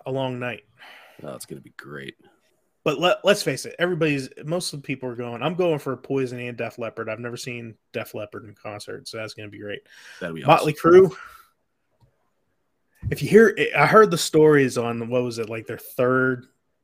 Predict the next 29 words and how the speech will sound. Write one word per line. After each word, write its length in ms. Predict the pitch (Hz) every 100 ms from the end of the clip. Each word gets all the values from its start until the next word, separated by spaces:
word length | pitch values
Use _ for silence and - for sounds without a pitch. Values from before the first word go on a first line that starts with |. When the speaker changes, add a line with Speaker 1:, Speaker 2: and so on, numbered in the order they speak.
| _ -
Speaker 1:
uh, 200 | 117 110
farewell 500 | - 123 120 120 120
tour 520 | - 123 123 120 120 _ _ _ -
back 240 | 127 123
Speaker 2:
Yeah. 100 | -
Speaker 1:
in, 60 | 120
like, 300 | 117 110 -
two 120 | 127
thousand 280 | 120 120 117
sixteen 460 | 123 - - 113
or 80 | 120
something, 420 | - 127 127 127 - _ _ _ _ _ _ _
that, 180 | 127 123
uh, 300 | 113 107 104 - _ _ _ _ _ _ -
that 220 | 127 135
you, 180 | 135 135 -
they 140 | 135 127
couldn't 300 | - 139 139
get 260 | 135 123
on 480 | 127 127 123 120 117 - _ _ _ _ _ _
track 400 | - 139 120 110
of 100 | 117
what 360 | 110 120 - -
they 160 | 123
wanted 320 | 117 120 117 110
their 140 | 110
set 360 | - 123 110 -
to 80 |
be. 320 | 131 127 131